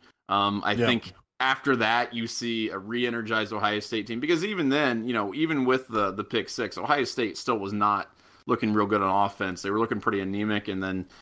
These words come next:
Speaker 1: you know, it looked like maybe Michigan was getting some momentum, and then that killed it. And I, like, I knew what a spark that would be. Um, and then obviously, you know, the, the thing, you know, tied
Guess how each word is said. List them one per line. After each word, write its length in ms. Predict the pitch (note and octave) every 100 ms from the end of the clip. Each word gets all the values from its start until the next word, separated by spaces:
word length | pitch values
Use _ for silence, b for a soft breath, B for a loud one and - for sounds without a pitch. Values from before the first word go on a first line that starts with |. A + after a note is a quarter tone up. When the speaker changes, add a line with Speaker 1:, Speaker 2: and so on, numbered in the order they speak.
| B
Speaker 1:
you 60 | -
know, 140 | F#2+
it 80 | F#2
looked 200 | A#2 A2+
like 140 | B2 G#2
maybe 240 | A2 G#2
Michigan 320 | G#2+ G#2+ A2
was 80 | G2
getting 200 | G2 G#2
some 180 | G2+ G2+
momentum, 580 | F#2+ G#2+ B2+ B2+ A#2+ A2+
and 160 | F#2+
then 280 | G2 F#2+ G2 F#2 -
that 200 | - G2
killed 280 | - A2+ F#2+
it. 140 | F2 -
And 180 | G#2 G#2
I, 380 | A2+ B2 A#2+ A#2 B B _ -
like, 300 | G2+ G2 F#2+ - _ _ _ -
I 140 | B2+
knew 840 | B2+ C#3 D#3 E3+ D3+ E3+ A#2 G2+ - b _
what 240 | A#2 B2 A#2
a 60 |
spark 460 | - - B2 A2+ -
that 200 | G#2 F2+
would 200 | G2 F#2+
be. 420 | G#2 G2+ F#2+ F#2 _
Um, 420 | G#2 G2+ G2 G2 E2+
and 140 | A2
then 80 | A2+
obviously, 540 | B2 D3 C3 - A#2+
you 80 | G#2+
know, 180 | G2+ G2
the, 100 | G2
the 140 | F#2 G2+
thing, 200 | A2 G2+ _
you 100 | G#2
know, 60 | D#2+
tied 320 | - A#2+ B2